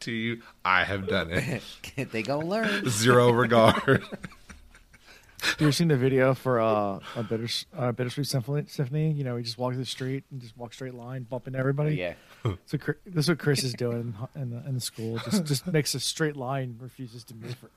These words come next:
Speaker 3: anyone.
Speaker 1: That was me in high school too. Like, I, I have no time to wait for you people to get out of my way.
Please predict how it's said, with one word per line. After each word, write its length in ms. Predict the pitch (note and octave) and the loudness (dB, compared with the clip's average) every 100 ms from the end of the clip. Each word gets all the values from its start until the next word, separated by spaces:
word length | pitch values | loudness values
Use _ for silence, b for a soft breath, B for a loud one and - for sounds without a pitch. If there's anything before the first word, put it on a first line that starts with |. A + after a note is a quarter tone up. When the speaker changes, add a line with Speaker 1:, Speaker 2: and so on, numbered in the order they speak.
| - | -14
Speaker 3:
anyone. 320 | C3+ A2+ G#2+ G#2 | -12 -12 -8 4
Speaker 1:
That 140 | B2+ | 6
was 180 | D3 C3 | 6 6
me 140 | C3+ | 6
in 80 | B2+ | 6
high 160 | C3 C#3 | 6 4
school 260 | - C3 | 4 0
too. 160 | - D3 | 2 4
Like, 180 | A2 G2+ | 4 6
I, 180 | A2 F#2+ - - | 4 2 -6 -6
I 20 | - | -4
have 260 | F#2+ F2+ | -2 0
no 260 | F2 F#2+ A2 | 4 6 4
time 300 | A#2 A#2 A2+ | 4 4 4
to 60 | G#2 | 4
wait 200 | G#2+ G2+ | 2 2
for 80 | G#2+ | -2
you 80 | G2 | 0
people 260 | A2 G2 | 0 0
to 60 | F#2+ | 0
get 120 | F#2+ | 2
out 140 | F#2+ | 2
of 60 | F#2+ | 2
my 80 | F#2+ | 2
way. 180 | F#2+ | 0